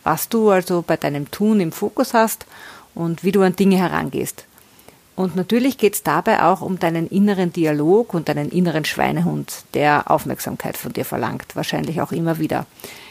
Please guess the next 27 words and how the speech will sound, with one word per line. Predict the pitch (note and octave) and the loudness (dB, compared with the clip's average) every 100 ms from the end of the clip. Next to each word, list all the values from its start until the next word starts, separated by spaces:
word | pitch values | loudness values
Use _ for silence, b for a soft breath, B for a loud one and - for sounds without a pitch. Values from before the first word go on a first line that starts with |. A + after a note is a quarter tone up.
| B B | B B
Ich | G3+ - | -8 0
kenne | A3 G3+ | 2 4
jedenfalls | F#3+ F3 F3 - | 2 2 0 4
niemanden, | G3+ A3+ A#3 A3 A3 G#3 G3+ _ - | 6 6 4 4 2 0 -4 _ -2
dem | E3 E3+ E3+ | 0 2 0
der | E3+ E3 E3+ | 2 4 4
nicht | F3 E3+ - | 2 -2 -6
zwischendurch | - F#3 - F3 F3 | -4 -4 -2 -2 0
auch | - C3 | 2 0
mal | D#3+ D3 D3 - - | 0 0 0 -2 -6
begegnet. | F3+ D3+ - - - - - - _ B B B B B B B B _ _ - | -4 -4 -4 -6 -10 -14 -18 -18 _ B B B B B B B B _ _ -6
Im | F3+ F3+ | -2 0
Unterschied | F3 B3 A#3+ - A#3 - | 2 2 4 4 2 2
zu | - E3+ E3+ | 0 2 2
Selbstmanagement | - D#3 D#3+ - G#3 G#3+ A3 A#3+ B3+ C4 | 2 2 2 0 0 0 0 2 2 2
hat | G3 F3 - | 2 2 0
die | F3 | -6
Selbstführung | - - - - G#3+ G#3 A3 | -4 -4 -4 -4 2 4 2
viel | G#3+ - G#3 A3 A3+ - | 0 2 4 4 0 -2
mit | F3 - | -4 -4
Selbstreflexion | - - E3+ - A#3+ - A3+ - A3+ A3 A3 - | -4 2 2 2 -2 0 -4 0 4 4 2 0
und | F3 F3+ F3 | 0 0 -2
in | - F3 | -4 -2
sich | F#3 F#3 | -2 -2
hineinspüren | F#3+ D3 C#3 - D#3 D3 | 0 0 -2 -2 -4 -4
zu | - | -6
tun. | - - - - | -10 -8 -8 -8